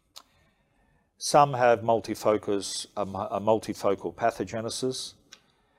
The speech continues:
sometimes instigating destruction, um, of blood vessel endothelial cells. Ultimately, um, at this point, it's really an en-, endothelial,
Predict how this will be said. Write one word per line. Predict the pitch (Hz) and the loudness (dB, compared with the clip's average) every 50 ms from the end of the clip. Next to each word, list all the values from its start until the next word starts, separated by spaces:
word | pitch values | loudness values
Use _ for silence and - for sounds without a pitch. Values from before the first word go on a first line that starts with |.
| _ _ | _ _
sometimes | _ - - 143 123 - - 117 110 104 - 117 | _ 0 0 0 2 4 2 2 2 2 -2 -8
instigating | 113 104 - - 101 101 107 101 101 98 95 95 | -8 -8 -6 -4 0 2 2 2 2 0 -2 -6
destruction, | - 98 - - - - 123 113 110 - - - 120 104 107 101 - - | -8 -8 -8 -6 0 2 4 4 4 2 -2 -6 -6 -6 -6 -10 -10 -6
um, | - 92 90 87 85 85 87 - | -2 0 0 0 0 -2 -6 -6
of | 98 85 82 - _ | -6 -6 -6 -6 _
blood | 113 107 104 92 - | 0 0 0 2 0
vessel | 110 101 - - - 95 92 | -2 -4 -2 -2 -2 -2 -2
endothelial | 87 85 87 85 - - - 135 123 104 95 82 76 73 | -4 -6 -8 -10 -4 0 2 2 2 2 0 -4 -6 -8
cells. | - - - 90 82 78 78 76 - - - _ _ _ _ - | -6 -4 -2 -2 -2 -4 -6 -10 -14 -18 -20 _ _ _ _ 0
Ultimately, | 151 180 165 - 120 110 104 107 110 110 104 101 101 98 98 95 - | 2 2 2 0 -4 -6 -4 -2 -2 0 2 2 0 0 -2 -4 -4
um, | - 98 101 98 92 92 92 95 - - | -2 0 0 0 0 -2 -4 -8 -10 -10
at | 98 98 95 - | -10 -10 -6 -6
this | 123 107 - - | -6 -6 -6 -8
point, | - - - 101 98 90 90 | -10 -6 -4 -4 -4 -4 -6
it's | 90 - - - | -10 -10 -8 -4
really | 107 101 98 95 92 90 | -2 0 0 0 -2 -2
an | 85 | -6
en-, | 92 90 87 87 - - - | -8 -12 -12 -14 -14 -12 -10
endothelial, | 98 90 85 85 80 - - 107 95 90 90 85 85 85 82 82 | -10 -8 -8 -8 -8 -4 -4 -2 -2 -2 -4 -4 -6 -6 -6 -8